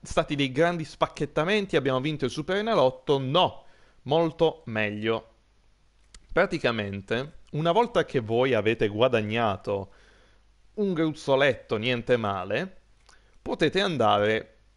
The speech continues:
da un qualsiasi mercante, anche il mercato nero va benissimo, e prendere l'oggetto più costoso che potete permettervi.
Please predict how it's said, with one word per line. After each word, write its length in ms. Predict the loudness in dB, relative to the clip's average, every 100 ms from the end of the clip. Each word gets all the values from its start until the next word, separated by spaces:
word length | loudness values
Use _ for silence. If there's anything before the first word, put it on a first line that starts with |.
| _
da 160 | 0 0
un 140 | 0
qualsiasi 840 | 0 0 0 -4 -2 -6 -4 -6
mercante, 920 | -2 -2 -2 -2 -2 -2 -4 -2 -2 0
anche 320 | -4 -2 -2
il 160 | -2
mercato 560 | -4 -8 -8 -8 -6 -6
nero 240 | -4 -4 -2
va 120 | -2
benissimo, 720 | 0 0 -2 -8 -10 -8 -4
e 80 | -4
prendere 400 | 0 0 2 4
l'oggetto 500 | 2 2 0 0 -8
più 240 | -6 -10
costoso 600 | -4 -4 -4 -6 -6 -4 -4
che 160 | -2
potete 400 | -2 0 -2 -2
permettervi. 960 | -2 -2 -2 -8 -6 -6 -4 -6 -8